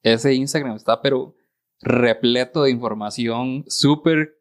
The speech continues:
concreta, súper concisa, súper clara de, eh, cómo es que, cómo es que funciona, de manera muy general, cómo funciona nuestra voz, eh, y qué, qué,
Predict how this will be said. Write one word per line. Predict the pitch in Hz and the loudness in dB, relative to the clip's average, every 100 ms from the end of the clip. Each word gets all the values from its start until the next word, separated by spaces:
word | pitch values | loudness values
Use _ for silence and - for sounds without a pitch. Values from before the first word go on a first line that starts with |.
| - | -2
concreta, | 120 110 - 117 127 - 151 139 | 0 0 -2 0 0 0 -6 -6
súper | 135 127 135 | -8 -4 -6
concisa, | 135 117 104 127 147 147 147 _ _ _ | -4 -6 -4 -6 -6 -6 -8 _ _ _
súper | 127 123 117 - | 0 2 0 -2
clara | 117 120 160 165 _ _ _ | 0 0 0 -10 _ _ _
de, | - 113 113 113 123 127 135 - _ _ | -6 2 4 4 2 0 -2 -10 _ _
eh, | 123 104 - | -8 -8 -4
cómo | - 117 | 0 0
es | 120 | -2
que, | - 139 131 113 - - _ _ - | 0 2 2 0 -6 -20 _ _ -2
cómo | 127 123 | 0 0
es | - | 0
que | 143 | -2
funciona, | 131 113 104 117 123 117 117 _ _ _ _ - - - - | -2 -6 -6 -2 -2 -2 -8 _ _ _ _ -20 -18 -14 -4
de | 104 | 0
manera | 113 131 | 2 4
muy | 151 | 4
general, | 160 123 135 | 2 2 0
cómo | 147 147 | 0 -4
funciona | 151 120 127 143 | -2 -4 -4 -4
nuestra | 127 - 107 | -8 -6 -2
voz, | 107 143 156 _ _ _ _ - | 2 0 0 _ _ _ _ -4
eh, | 113 104 98 | 0 0 0
y | 113 110 | -4 -2
qué, | 113 110 - - | 0 -2 -6 -4
qué, | 117 117 - | 0 0 -2